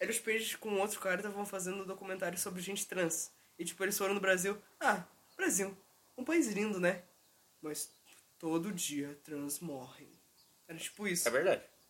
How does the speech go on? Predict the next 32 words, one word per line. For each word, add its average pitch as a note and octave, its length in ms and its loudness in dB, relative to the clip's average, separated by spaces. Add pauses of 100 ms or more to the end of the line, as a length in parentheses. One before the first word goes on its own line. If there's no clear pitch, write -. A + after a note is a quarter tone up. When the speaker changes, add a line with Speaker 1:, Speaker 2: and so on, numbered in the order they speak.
Speaker 1:
É, E3 160 0
tem - 240 -12
razão. F3 420 -2 (540)
E F#3+ 80 -10
daí, F3+ 140 4
tipo, F3+ 340 -2
ela F#3 140 6
Speaker 2:
Não, D#3+ 120 12
Speaker 1:
foi D#3+ 100 12
Speaker 2:
é D3+ 40 12
Speaker 1:
fazer D#3 120 8
Speaker 2:
engraçado, C#3 400 6
é F2+ 40 0
verdade. A#2 360 -2 (1400)
Speaker 1:
Não, F#3+ 200 0
é F3 60 4
tão, G#3 360 0 (300)
é E3+ 80 -10
tão F#3 140 -6
absurdo F#3+ 340 -2
que G#3 80 0
é G3+ 40 2
cômico, G#3 400 2
Speaker 2:
<laughs> F#3 60 10
É, C#3+ 100 10
Speaker 1:
sabe? - 180 12
Speaker 2:
é, B2 360 12
é A2 40 -4
meio G#2+ 280 -2 (440)
Speaker 1:
E F#3 60 -10
daí, G3+ 160 4
tipo, G#3+ 680 0